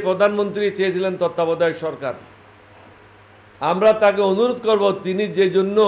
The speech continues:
একদিন তত্ত্বাবধায়ক সরকারের জন্য যুদ্ধ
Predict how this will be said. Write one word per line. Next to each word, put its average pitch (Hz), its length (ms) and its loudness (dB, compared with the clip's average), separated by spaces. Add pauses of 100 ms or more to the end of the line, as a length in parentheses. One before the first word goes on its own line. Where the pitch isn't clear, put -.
(480)
একদিন 185 340 -2 (140)
তত্ত্বাবধায়ক 190 600 2 (100)
সরকারের 190 380 0
জন্য 180 240 -2 (840)
যুদ্ধ 175 340 -4